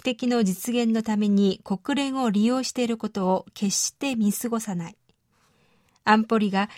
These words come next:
二重の物差しを使い続ければ、対話ではなく対決だけを煽ることになると主張しました。さらに、我々の自衛権を侵害しようと試みれば、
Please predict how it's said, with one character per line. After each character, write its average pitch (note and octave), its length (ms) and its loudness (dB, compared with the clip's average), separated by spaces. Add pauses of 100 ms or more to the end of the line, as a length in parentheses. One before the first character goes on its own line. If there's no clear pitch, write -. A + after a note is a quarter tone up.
(160)
二 G#3 200 8
重 D4+ 280 2
の C#4+ 140 -2
物 B3 260 -2
差 C#4 100 -4
し - 180 -2
を G3 100 0
使 - 340 -2
い A3 80 0
続 G3+ 200 -8
け G#3+ 140 -2
れ G3+ 140 -4
ば、 F3+ 180 -6 (480)
対 A3 240 4
話 A3 140 4
で A3 100 0
は G#3 160 0
な G3 140 -2
く - 180 -20 (220)
対 C4+ 280 2
決 C#4 280 -6
だ A#3 160 -2
け D4 160 -2
を B3 100 2
煽 G#3+ 220 2
る A3 100 0
こ A3 120 -6
と A3+ 60 0
に G#3 120 2
な F#3+ 120 0
る E3+ 80 -6
と F3+ 140 -8
主 - 120 -8
張 E3 200 -10
し D#3+ 140 -12
ま D3+ 80 -12
し - 80 -18
た。 - 120 -16 (1500)
さ - 160 2
ら A3+ 100 6
に、 G3+ 220 2 (460)
我 G#3 300 8
々 C#4+ 240 0
の C4 100 -2
自 G3 260 4
衛 C4+ 160 4
権 B3 380 -4
を A#3 80 0
侵 A#3+ 340 -2
害 C4 240 0
し - 220 -4
よ B3 140 0
う A#3+ 60 -4
と F#3+ 160 -4
試 G#3 320 -2
み G#3 120 2
れ G3+ 100 -2
ば、 F3+ 180 -4